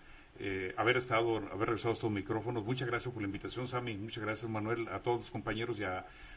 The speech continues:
los amigos radioescuchas. Es un honor volverme a escuchar a través de la sesenta y cinco. Le agradezco a los directivos. Katy, un abrazote, a Eduardo Quiñones, a don Roque Chávez, a toda la familia Chávez y, por supuesto, a todo el personal de Radio sesenta y cinco.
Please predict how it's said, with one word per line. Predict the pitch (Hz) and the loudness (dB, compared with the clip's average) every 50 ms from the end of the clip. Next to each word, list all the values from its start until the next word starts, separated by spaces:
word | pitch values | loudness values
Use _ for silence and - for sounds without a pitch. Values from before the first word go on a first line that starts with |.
| - - | -12 -8
los | - - - | -8 -4 -2
amigos | 113 101 117 135 135 139 120 | 0 2 2 4 4 4 4
radioescuchas. | 113 104 95 - 117 123 - - 135 127 - - - - | 2 0 0 -2 -4 -4 2 4 4 4 2 0 -4 -2
Es | 123 113 - - - | 0 0 0 2 4
un | 135 143 139 143 143 - - - | 4 6 6 4 2 -4 -6 6
honor | - 123 117 113 113 123 131 135 120 | 8 8 8 10 8 8 8 8 8
volverme | 113 104 101 101 113 113 117 | 8 6 6 6 4 4 2
a | 104 | 0
escuchar | - - - - 107 101 | -2 -4 -4 -2 0 0
a | 107 - | 0 0
través | - 101 - - 123 | -2 -6 -4 -2 -2
de | 113 101 | -2 -2
la | 92 92 | -2 -2
sesenta | 92 95 - - 101 98 - 110 | -4 -4 -4 -6 -6 -4 -2 -2
y | 104 | -2
cinco. | 104 110 131 147 135 131 151 156 151 - - - - - - - - | 0 2 2 2 4 4 4 2 2 0 -14 -16 -16 -18 -18 -10 0
Le | 98 104 | 6 8
agradezco | 104 104 104 104 113 117 - - - 131 117 104 98 98 - | 8 10 10 8 8 6 4 4 6 8 8 8 6 4 4
a | 92 92 92 | 2 0 0
los | 95 95 95 92 98 | 0 0 0 2 2
directivos. | 107 98 101 98 - 139 151 156 135 - - - - - - | 2 2 2 4 6 6 6 6 4 -2 -2 -8 -10 -4 6
Katy, | - 139 135 135 143 143 135 | 6 6 8 8 4 2 4
un | 117 117 123 | 2 2 2
abrazote, | 123 123 107 101 - 123 117 - - 123 120 110 95 | 4 4 4 4 4 4 2 4 4 4 4 4 4
a | 95 92 92 | 4 4 2
Eduardo | 95 101 110 110 107 95 | 2 4 2 2 2 0
Quiñones, | 101 98 95 101 110 120 113 110 107 95 - - - - - - - - | -2 -2 -2 0 0 0 0 0 -2 -2 -4 -8 -14 -18 -16 -16 -12 -6
a | - 92 | -4 -4
don | 95 92 | -2 -2
Roque | 101 110 - 117 107 | -2 -2 0 0 -2
Chávez, | - - 110 113 113 107 | 2 2 4 4 2 0
a | - | 2
toda | - 190 | 2 2
la | 175 | 4
familia | 120 127 131 135 127 127 | 4 4 4 4 4 4
Chávez | - - 120 117 120 127 120 - - - - - - - - - | 4 6 6 6 6 4 0 0 -2 -2 -2 -4 -4 -6 -4 -4
y, | 107 - | -4 2
por | - 107 101 | 2 2 2
supuesto, | 101 101 - 131 123 131 127 | 2 2 2 2 2 4 2
a | 113 | 2
todo | - 120 117 | 4 2 2
el | 104 | 2
personal | - 101 92 98 98 104 110 113 104 | -2 -4 -4 -2 0 0 0 0 0
de | 110 107 | -2 -2
Radio | 95 101 104 104 98 90 | 0 -2 -2 -2 -2 -6
sesenta | - - - 98 92 - - | -8 -8 -8 -8 -6 -4 -4
y | 87 | -6
cinco. | - - 98 90 85 - 95 - | -4 -6 -6 -6 -6 -6 -6 -6